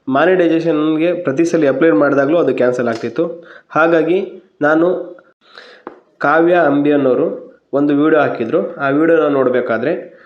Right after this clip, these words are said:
ನನ್ನ YouTube-ಗೆ ಸಂಬಂಧಪಟ್ಟ ಎಲ್ಲ ಸಮಸ್ಯೆಗೆ ಪರಿಹಾರ ಈ ಕನ್ನಡ ಕ್ರಿಯೇಟರ್ ಗೈಡ್ YouTube ಚಾನೆಲ್‌ನಿಂದ ಅಥವಾ ಈ ಓನರಿಂದ ನಮಗೆ ಸಿಗುತ್ತೆ ಅಂತ ಗೊತ್ತಾಯ್ತು. ಹಾಗಾಗಿ ನಾನು ನಿನ್ನೆ ಅವರಿಗೆ Instagram-ಅಲ್ಲಿ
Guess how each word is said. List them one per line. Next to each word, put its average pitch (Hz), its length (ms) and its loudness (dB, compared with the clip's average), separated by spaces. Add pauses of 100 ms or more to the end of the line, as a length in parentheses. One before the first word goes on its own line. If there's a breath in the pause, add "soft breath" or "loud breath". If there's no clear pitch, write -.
(240 loud breath)
ನನ್ನ 180 220 2
YouTube-ಗೆ 170 420 2
ಸಂಬಂಧಪಟ್ಟ 131 680 -2
ಎಲ್ಲ 127 340 0
ಸಮಸ್ಯೆಗೆ 135 480 -2
ಪರಿಹಾರ 127 380 -2 (580 loud breath)
ಈ 143 140 0
ಕನ್ನಡ 151 340 2
ಕ್ರಿಯೇಟರ್ 147 540 0
ಗೈಡ್ 127 480 -2
YouTube 147 340 0
ಚಾನೆಲ್‌ನಿಂದ 123 480 0
ಅಥವಾ 139 680 -4
ಈ 139 140 0
ಓನರಿಂದ 139 500 2
ನಮಗೆ 135 300 0
ಸಿಗುತ್ತೆ 127 380 -2
ಅಂತ 123 120 -2
ಗೊತ್ತಾಯ್ತು. 113 460 -2 (420 loud breath)
ಹಾಗಾಗಿ 151 460 0
ನಾನು 143 500 0 (240 loud breath)
ನಿನ್ನೆ 160 220 4
ಅವರಿಗೆ 151 380 2
Instagram-ಅಲ್ಲಿ 139 1120 -2